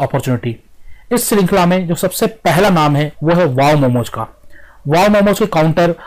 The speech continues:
आपने सभी malls में या बड़े market में देखे होंगे। यही वो company है जिसने मोमो business को एक brand business बनाया है। ये Calcutta based company है और अगर आप इसकी फ्रेंचाइजी लेना चाहते हैं तो आपको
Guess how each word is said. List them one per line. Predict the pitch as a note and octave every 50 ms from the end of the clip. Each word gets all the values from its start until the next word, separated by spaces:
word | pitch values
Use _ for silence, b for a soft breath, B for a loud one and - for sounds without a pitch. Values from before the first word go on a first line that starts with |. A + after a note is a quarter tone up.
| B B B
आपने | D3+ D3+ D3+ E3 F#3 F#3+
सभी | F3+ - - - G3 F3 D#3+ G3+ G3+
malls | D#3 C#3+ C#3+ D3+ E3 D#3+ D#3+ -
में | E3+ E3+ E3+ E3 B B B B F3+
या | C#3
बड़े | C#3 D3+ D3+ E3
market | D#3+ D3+ C#3 C3+ - D#3 C#3 D3
में | C#3+ C3
देखे | B2+ B2 - - B2+
होंगे। | A#2 A#2 A2+ A#2+ A#2+ - b b b b b b b b b b -
यही | D3 C#3+ E3 E3 F#3 B3
वो | B3 B3+
company | A#3+ A3+ G3 F3+ F3 G3+ G3 G3
है | F3 F3+ F#3+ F#3 F#3 B B B B -
जिसने | C#3+ D#3+ F3 - - G#3 G3
मोमो | E3+ D#3 D#3 D#3 F3 F3
business | D#3+ D3+ C#3+ D#3 E3 D#3+
को | - - F3+
एक | F3 F3 D#3+ C#3+ B2
brand | C3 C#3+ D3 D3+ D#3+ D3+
business | C#3+ C3 C3 C#3 A#2+ B2+
बनाया | B2 A2+ A2+ A#2 A#2 A#2
है। | A2 A#2 A#2 A#2+ B B B B B B B B
ये | F#3+ F3
Calcutta | - - D#3+ D#3+ D#3+ F3+ G#3 G#3 G3+
based | F3+ G3 G3 F#3 -
company | G3+ F3 E3 D#3+ F#3 F3+ F#3
है | F3 F3+ F#3 F#3 F#3 B B B B B B -
और | E3 E3+ F3 F#3+ G3 F#3+ - - - -
अगर | D#3+ D#3 F3 F3
आप | E3+ E3+ F3
इसकी | - - - F3
फ्रेंचाइजी | - E3+ D3+ C#3+ B2+ D#3+ D3+ D3+ E3 F3+
लेना | D3+ D#3 D3+ D#3 D#3
चाहते | - D3 B2 B2+ - D#3+
हैं | D#3 C#3 D3 E3 D#3+ B B B B B B
तो | F3+ F#3+ - - - C#3+
आपको | D3+ D#3 D#3 - - - F3+ F3+